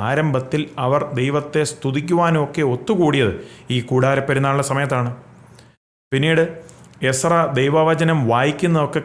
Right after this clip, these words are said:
കേട്ട് യഹൂദ ജനം ദൈവത്തിങ്കിലേക്ക് തിരിയുവാനൊക്കെയുള്ള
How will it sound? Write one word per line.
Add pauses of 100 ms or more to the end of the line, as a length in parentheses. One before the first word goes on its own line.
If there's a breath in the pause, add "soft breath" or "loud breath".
കേട്ട് (560 loud breath)
യഹൂദ (160)
ജനം (540 loud breath)
ദൈവത്തിങ്കിലേക്ക് (100)
തിരിയുവാനൊക്കെയുള്ള